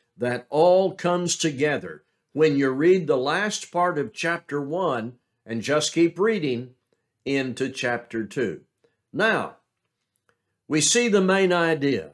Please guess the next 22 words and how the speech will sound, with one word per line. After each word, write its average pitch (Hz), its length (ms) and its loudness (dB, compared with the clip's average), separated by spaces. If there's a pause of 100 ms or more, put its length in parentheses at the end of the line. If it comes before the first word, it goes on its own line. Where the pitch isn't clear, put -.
(120)
the 127 200 -8
big 123 380 -2
picture 139 500 -4
here. 104 380 -8 (640)
Let's 180 260 -2
take 160 240 2
a 135 100 -4
closer 143 420 -2
look 135 260 -2
at 113 100 -8
some 123 260 -6
of 98 60 -8
the 92 100 -8
details. 95 720 -8 (1200)
We 135 200 0
know 139 600 2
how 143 260 -2
key 202 360 -4
words 123 760 2
in 131 180 -4
a 113 80 -4
passage - 840 -6